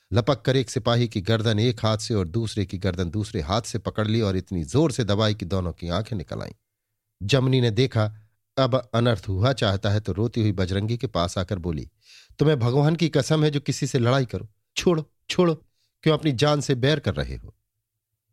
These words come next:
"बजरंगी, तू जा बैठ, फांसी पा जाऊं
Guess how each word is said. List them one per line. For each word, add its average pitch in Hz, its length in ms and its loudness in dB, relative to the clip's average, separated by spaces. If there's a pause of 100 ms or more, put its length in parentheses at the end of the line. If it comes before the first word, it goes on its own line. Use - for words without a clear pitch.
(200)
"बजरंगी, 95 460 0 (440)
तू 127 100 2
जा 135 200 2
बैठ, 151 280 2 (600)
फांसी 107 280 0
पा 120 180 2
जाऊं 147 260 0